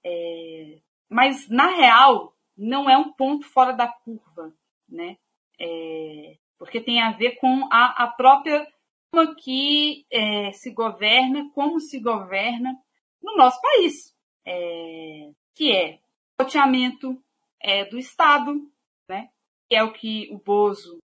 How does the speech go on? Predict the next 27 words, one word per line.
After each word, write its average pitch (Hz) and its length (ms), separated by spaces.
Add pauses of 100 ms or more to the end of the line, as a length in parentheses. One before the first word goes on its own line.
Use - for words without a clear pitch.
(140)
e 196 40
os 202 180
seus 202 220
comparsas 190 880
querem 247 500 (320)
com - 120
a 202 40
reforma 196 460
administrativa, 277 1040 (1000)
um, 226 100
uma 226 340
concepção 254 760
de 262 140
que 233 420 (240)
o 208 100
Estado 226 800
não 226 300 (100)
tem 381 400
que, 294 420 (380)
é, 196 880
cumprir 247 500
o 269 40
seu 254 260
papel 233 720 (180)
de 240 100
oferecer 247 640
serviços 247 600